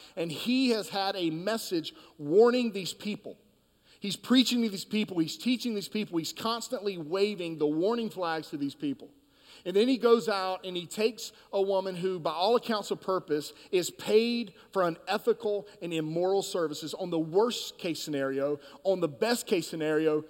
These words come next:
she was just not very savory. And they begin to have children. And he na-, they named their children, uh, Jezreel, which you read in Second Kings, you understand, and the people would have understood. They would have understood that this is a horrible place.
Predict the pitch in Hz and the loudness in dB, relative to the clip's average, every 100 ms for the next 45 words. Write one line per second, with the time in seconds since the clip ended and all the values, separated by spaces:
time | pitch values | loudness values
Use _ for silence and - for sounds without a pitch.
0 | - - - 190 175 160 - 165 156 - | -14 -6 -4 -2 -2 -4 -4 -4 -4 -8
1 | - _ _ _ 143 151 156 151 151 139 | -12 _ _ _ -6 -6 -6 -6 -6 -6
2 | - 135 120 104 80 _ _ _ _ _ | -8 -8 -10 -12 -20 _ _ _ _ _
3 | _ _ _ _ _ _ _ _ _ _ | _ _ _ _ _ _ _ _ _ _
4 | _ _ - - 170 226 226 240 220 180 | _ _ -18 -4 4 4 6 4 4 2
5 | 190 - - 170 143 104 - _ _ _ | -2 0 0 0 -2 -8 -16 _ _ _
6 | _ _ - 180 175 214 196 208 233 226 | _ _ -10 -4 0 0 2 2 2 4
7 | 196 196 233 269 240 233 - 196 151 143 | 4 6 6 6 4 2 2 2 2 -2
8 | 160 156 _ _ _ _ _ _ 165 156 | -2 -8 _ _ _ _ _ _ -2 2
9 | 170 220 165 226 196 175 170 196 180 214 | 4 4 2 4 4 4 0 -4 -2 0
10 | 226 190 - 220 220 175 214 190 160 226 | 0 -2 -2 -2 -2 -4 -2 -2 -2 -2
11 | 214 196 226 220 185 170 - 294 269 220 | -2 -4 -4 -4 -4 -2 6 6 6 4
12 | 185 170 165 156 - 156 170 226 208 202 | 4 2 -2 -6 2 4 4 2 0 -2
13 | 196 - 190 156 156 240 214 175 156 - | -6 -2 -2 -2 -6 -6 -2 -2 -2 -4
14 | - 226 226 220 185 - 180 156 110 - | 0 4 6 4 0 -4 -4 -2 -4 -10